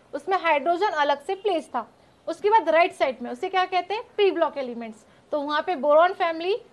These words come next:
carbon family, nitrogen, oxygen, fluorine, halogens and noble gas। क्या याद रखना है उसमें कि जो last वाला group है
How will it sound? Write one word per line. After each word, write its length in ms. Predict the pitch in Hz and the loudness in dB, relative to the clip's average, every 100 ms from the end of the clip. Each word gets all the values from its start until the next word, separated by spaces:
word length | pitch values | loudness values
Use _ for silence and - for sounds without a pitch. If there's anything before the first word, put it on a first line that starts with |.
| _ | _
carbon 320 | 269 277 269 370 | 0 0 0 -2
family, 360 | 381 339 370 | -2 -4 -6
nitrogen, 540 | 370 277 247 330 330 370 | -8 -8 -6 -6 -6 -6
oxygen, 500 | 311 285 320 311 381 | -8 -8 -10 -8 -8
fluorine, 440 | - 330 285 220 226 | 0 0 0 -4 -4
halogens 400 | 262 285 320 320 | -2 -2 -4 -4
and 220 | 370 392 | -2 2
noble 240 | 339 294 | 2 2
gas। 180 | 269 226 - _ _ _ _ _ | -2 -8 -12 _ _ _ _ _
क्या 160 | - 415 | 2 4
याद 220 | 427 392 | 4 2
रखना 240 | 370 359 349 | 0 -2 -2
है 60 | |
उसमें 320 | 330 330 311 339 _ _ - | -2 -4 -8 -8 _ _ -6
कि 120 | 339 | -4
जो 120 | 359 | -2
last 360 | 349 339 392 381 | 2 4 4 2
वाला 180 | 415 392 | 2 0
group 300 | 320 294 285 | -4 -6 -4
है 220 | 285 | -4